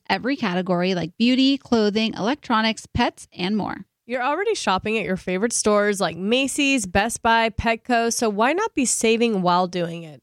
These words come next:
Speaker 2: It's a no-brainer.
Speaker 1: Rakuten is the easiest and smartest way to find the best deals and savings. And every time I visit Rakuten dot com, I'm always shocked by the thousands of brands that are featured.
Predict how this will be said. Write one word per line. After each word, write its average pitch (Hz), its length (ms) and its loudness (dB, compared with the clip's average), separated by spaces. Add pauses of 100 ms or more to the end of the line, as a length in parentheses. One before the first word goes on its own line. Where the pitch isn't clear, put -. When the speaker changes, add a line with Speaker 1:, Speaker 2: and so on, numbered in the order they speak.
Speaker 2:
It's 269 160 -2
a 403 40 2
no-brainer. 254 680 0 (200)
Speaker 1:
Rakuten 285 440 0
is 269 140 2
the 208 160 -2
easiest 277 500 2
and 233 140 2
smartest 214 460 0
way 226 220 0
to 214 120 -6
find 180 240 -2
the 175 60 -2
best 196 400 -2
deals 190 360 0
and 185 140 0
savings. - 560 -4 (300)
And 302 320 2
every 247 180 0
time 294 240 0
I 240 80 0
visit 214 260 -2
Rakuten 226 440 0
dot 254 160 0
com, 180 360 -2
I'm - 200 -4
always 277 260 0
shocked - 300 -2
by 196 100 -2
the 190 120 -4
thousands 233 420 -2
of 240 100 -4
brands 185 360 0
that 190 120 0
are 175 80 0
featured. - 480 -8